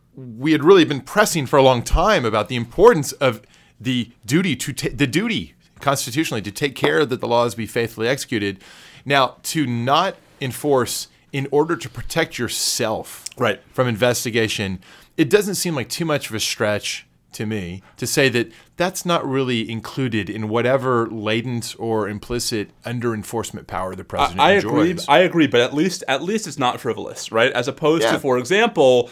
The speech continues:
Speaker 2: the memo's long discussion of the wrong obstruction statute. Right, so,
Speaker 1: <laughs>
Speaker 2: so,
Speaker 1: That's pretty
Speaker 2: so the memo
Speaker 1: awesome.
Speaker 2: spends a fair amount of time analyzing, uh, eighteen U S C section fifteen oh five, um, and why the F B I's investigation isn't an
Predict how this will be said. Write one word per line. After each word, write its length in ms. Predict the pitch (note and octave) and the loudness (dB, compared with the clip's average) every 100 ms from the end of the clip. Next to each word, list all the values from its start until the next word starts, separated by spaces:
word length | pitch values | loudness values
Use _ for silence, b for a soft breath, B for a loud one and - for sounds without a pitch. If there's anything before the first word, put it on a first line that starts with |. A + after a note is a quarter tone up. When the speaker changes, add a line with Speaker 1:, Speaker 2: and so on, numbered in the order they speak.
| B - | B -4
Speaker 2:
the 260 | C#3 C#3 C#3 | 2 4 2
memo's 540 | C3+ D3+ D3+ C3+ C3 - | 2 2 2 2 -2 -8
long 520 | A#2 C#3 D#3 E3+ D3+ | -2 2 4 2 0
discussion 540 | C#3+ - C#3 C3 C#3+ | -6 -4 -4 -2 -6
of 200 | - A2 | -4 -6
the 80 | A2 | -6
wrong 420 | G#2+ A#2+ A#2+ B2 | -4 0 4 4
obstruction 480 | A#2 - A#2 G#2+ A2 | 2 -4 -4 -4 -8
statute. 480 | - - - - - b b b b | -8 -10 -10 -16 -20 b b b b
Right, 240 | B2+ C#3 C3 | 2 4 6
so, 140 | D3+ | 8
Speaker 1:
<laughs> 400 | A#3+ - G#3+ - | 8 10 8 8
Speaker 2:
so, 180 | F3+ D#3+ | 8 8
Speaker 1:
That's 140 | C#3+ | 8
pretty 200 | - D3 | 2 2
Speaker 2:
so 40 | D#3+ | 4
the 60 | |
memo 180 | E3+ G3+ | 4 4
Speaker 1:
awesome. 60 | G#3 | 4
Speaker 2:
spends 240 | F3+ E3+ | 2 2
a 60 | D#3+ | 2
fair 120 | E3+ | 4
amount 180 | D#3 D3+ | 2 4
of 60 | |
time 160 | C#3+ C3+ | 2 4
analyzing, 580 | C3 C3+ B2 A#2+ A#2+ B2+ | 4 4 4 2 -4 0
uh, 220 | A2 A#2+ | 0 0
eighteen 260 | B2 C3 C#3 | -2 -6 -4
U 60 | A#2+ | -4
S 80 | |
C 80 | B2 | -6
section 240 | A#2 - A2+ | -10 -8 -10
fifteen 240 | A2+ A2 | -8 -6
oh 80 | G#2 | -2
five, 520 | E3+ F3 E3+ C#3+ C3+ B B | 2 4 6 4 2 B B
um, 300 | - B2+ A#2+ A#2 | 4 4 4 0
and 360 | A#2+ A#2 A2+ | -2 -2 -2
why 500 | G#2+ A#2+ B2 B2 A#2+ | 2 6 6 6 4
the 260 | A2+ A#2 G#2 | 0 0 0
F 160 | B2+ | 0
B 80 | B2+ | 0
I's 140 | A2+ A#2 | 0 0
investigation 520 | A2+ B2 A2+ G#2+ A#2 | -4 -4 -6 -6 -6
isn't 220 | G#2+ B2+ | -8 -8
an 220 | G#2+ G#2 | -8 -8